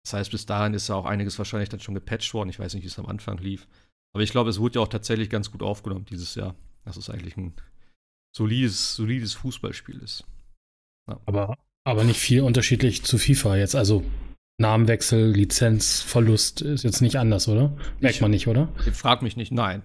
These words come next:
Speaker 1: Also ich wüsste es nicht, du hast noch alle Sachen drinne, du hast die Originalspieler drinne und alles Mögliche. Deswegen, ich hab auch irgendwie gedacht, keine Ahnung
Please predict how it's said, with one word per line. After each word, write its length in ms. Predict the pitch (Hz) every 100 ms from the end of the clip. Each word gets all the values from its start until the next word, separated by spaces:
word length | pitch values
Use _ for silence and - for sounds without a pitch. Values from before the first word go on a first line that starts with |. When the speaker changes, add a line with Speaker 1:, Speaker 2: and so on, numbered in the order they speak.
| -
Speaker 1:
Also 160 | 123 127
ich 100 | 104
wüsste 200 | 131 120
es 60 |
nicht, 140 | 135 -
du 80 | 123
hast 140 | -
noch 160 | 120 -
alle 260 | 123 143
Sachen 320 | 113 120 123 117
drinne, 220 | 117 117
du 80 | 113
hast 140 | 113
die 60 | -
Originalspieler 720 | 117 113 110 110 - 131 113
drinne 280 | 107 107 110
und 120 | 107 -
alles 260 | 104 98
Mögliche. 280 | 113 101 -
Deswegen, 260 | 101 104 117
ich 80 | -
hab 80 |
auch 140 | 101 113
irgendwie 200 | 101 104
gedacht, 360 | 95 95 -
keine 180 | - 104
Ahnung 280 | 98 101 85